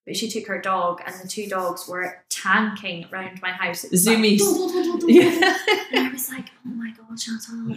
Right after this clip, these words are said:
Speaker 1: But I thought if I draw attention to it, people will notice. So just turn the music up and we'll just pretend they're not there. But
Speaker 2: Yeah. So I can't, Facebook put me in Facebook jail for about a year. I had to do it on Zoom instead of Facebook 'cause I do them in a live group on
Speaker 1: Yeah.
Speaker 2: Facebook.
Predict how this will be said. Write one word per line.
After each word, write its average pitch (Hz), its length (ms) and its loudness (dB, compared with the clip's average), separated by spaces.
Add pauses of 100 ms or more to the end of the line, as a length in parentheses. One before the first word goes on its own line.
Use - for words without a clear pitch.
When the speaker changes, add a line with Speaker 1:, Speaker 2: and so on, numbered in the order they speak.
Speaker 1:
But 226 180 0
I - 20 -6
thought 233 160 0
if 220 100 -6
I 226 180 0 (220)
draw 240 140 2
attention 214 400 -2
to 202 140 -8
it, - 200 -8
people 202 200 -10
will 180 80 -6
notice. 185 340 -6
So 196 180 -12
just 202 200 -16
turn 370 160 -6
the 453 40 -6
music 370 320 -10
up 370 160 -2
and 285 100 -4
we'll 262 120 -8
just 285 180 -14
pretend 330 380 -8
they're 320 160 -4
not 294 200 -4
there. 247 400 -2
But 196 80 2
Speaker 2:
Yeah. 220 220 -2
So 240 200 2
I 262 100 4
can't, 262 400 -2
Facebook 247 420 0
put 269 140 0
me 208 80 0
in 202 100 2
Facebook 185 560 -2
jail 175 440 4
for 175 520 0
about 196 480 4
a 185 140 2
year. 202 480 2
I 190 80 -2
had 190 140 -6
to 190 200 -6
do 190 220 0
it 180 40 -2
on 180 120 0
Zoom 180 220 -4
instead 180 220 -2
of 180 80 -4
Facebook 190 340 0
'cause - 80 -6
I 180 40 -2
do 190 160 0
them 180 120 -2
in 170 60 -4
a 165 80 -2
live 170 280 0
group 180 220 0
on 175 80 -4
Speaker 1:
Yeah. 180 140 4
Speaker 2:
Facebook. - 420 -2